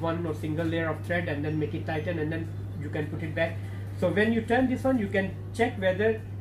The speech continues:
this one is moving or not. If you hold this one and you are turning the tire and still your tire easily can turn, it means that the sensor is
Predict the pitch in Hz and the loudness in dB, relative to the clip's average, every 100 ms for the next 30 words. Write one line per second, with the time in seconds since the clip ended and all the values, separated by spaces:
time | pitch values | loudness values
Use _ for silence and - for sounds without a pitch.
0 | - - - 196 - 226 208 - - - | -8 -8 -6 -6 2 4 4 0 -6 -4
1 | 170 190 196 143 127 - - - - 208 | 0 0 0 -2 -4 -6 -8 -8 2 2
2 | - 233 247 226 202 233 214 202 - 233 | 4 2 2 2 6 6 6 0 0 -2
3 | - 170 170 180 180 202 202 233 220 202 | -2 -2 -2 -2 -2 0 2 2 0 2
4 | 185 202 214 170 160 - 240 262 214 180 | 2 2 2 0 -2 -4 0 2 2 0
5 | 180 185 - 180 208 214 190 156 170 165 | 2 0 0 -2 -2 -2 -2 -2 -2 -2
6 | 165 196 202 180 151 151 170 170 185 170 | -4 -2 0 0 -2 -2 -2 -2 -2 -2
7 | 147 | -4